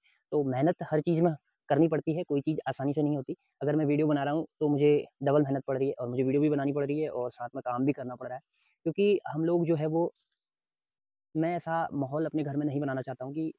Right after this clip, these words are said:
मेरी वीडियो की वजह से मेरे घर वाले परेशान हो जाएं, मैं काम ही ना करूँ, ऐसी भी हो, ऐसी भी बात हो। तो ये काम भी मुझे करना पड़ेगा और वीडियोज़ भी बनानी पड़ेंगी। तो अभी देसी जुगाड़ से मैं जो है वीडियो बना रहा हूँ, तो ये मैं देसी जुगाड़ आपको बाद में बताऊँगा, ये देसी जुगाड़ क्या है मेरा।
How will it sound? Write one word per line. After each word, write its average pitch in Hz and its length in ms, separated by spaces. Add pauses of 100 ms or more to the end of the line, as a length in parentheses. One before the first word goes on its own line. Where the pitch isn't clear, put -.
मेरी 147 160
वीडियो 135 280
की 151 100
वजह 143 180
से 151 120
मेरे 143 140
घर 123 140
वाले 123 160
परेशान 127 280
हो 123 80
जाएं, 123 120 (140)
मैं 131 120
काम 135 140
ही 151 60
ना 143 100
करूँ, 143 240 (680)
ऐसी 127 240
भी 165 100
हो, 139 220
ऐसी 135 200
भी 156 100
बात 131 220
हो। 147 140 (240)
तो 117 300 (680)
ये 139 120
काम 135 220
भी 165 80
मुझे 151 200
करना 139 220
पड़ेगा 139 340 (100)
और 117 280
वीडियोज़ 131 340
भी 147 80
बनानी 131 260
पड़ेंगी। 127 280 (500)
तो 190 40
अभी 180 140
देसी 170 240
जुगाड़ 156 280
से 165 120
मैं 156 180
जो 139 80
है 143 80
वीडियो 143 280
बना 127 180
रहा 123 80
हूँ, 156 80 (200)
तो 135 60
ये 131 120
मैं 143 120
देसी 139 240
जुगाड़ 139 220
आपको 127 220
बाद 123 200
में 135 100
बताऊँगा, 123 360 (500)
ये 135 100
देसी 131 220
जुगाड़ 127 200
क्या 123 180
है 135 80
मेरा। 123 160